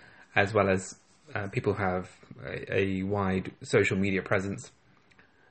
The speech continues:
that they try to belittle, uh, the experience that people have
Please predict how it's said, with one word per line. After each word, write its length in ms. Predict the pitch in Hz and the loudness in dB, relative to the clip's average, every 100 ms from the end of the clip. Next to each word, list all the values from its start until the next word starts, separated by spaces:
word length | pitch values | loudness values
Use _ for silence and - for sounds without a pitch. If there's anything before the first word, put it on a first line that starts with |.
| - | -4
that 160 | 104 98 | 0 4
they 420 | 107 104 104 - - | 4 4 -2 -6 -6
try 260 | - 131 | 2 2
to 380 | 127 117 104 101 - _ _ _ _ - | 4 2 2 0 -4 _ _ _ _ 2
belittle, 580 | 120 123 127 104 92 92 _ _ _ _ - | 4 6 4 2 0 -4 _ _ _ _ -14
uh, 100 | 104 | -10
the 120 | 110 | -6
experience 440 | 110 - 131 113 98 | -6 2 4 4 4
that 100 | 98 | 0
people 240 | 85 92 | 0 0
have 340 | 101 80 - | 0 -2 -4